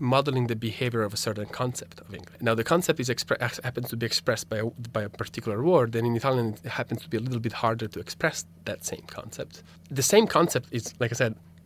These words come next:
well alive in the minds of Italian native speakers. So, uh, the, there's a sense in which the work I'm doing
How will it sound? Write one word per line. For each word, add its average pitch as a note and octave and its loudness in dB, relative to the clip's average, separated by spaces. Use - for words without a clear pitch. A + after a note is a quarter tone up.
well C#3+ 4
alive A2+ 0
in A2 2
the G#2+ 2
minds A2 2
of G#2 -2
Italian A2 -2
native A2 -2
speakers. - 2
So, C#3 8
uh, C3+ 2
the, D#3 6
there's D#3+ 8
a D#3+ 4
sense A3+ 6
in F3+ 10
which - 2
the C3+ 4
work D3+ 6
I'm C3 4
doing B2+ 6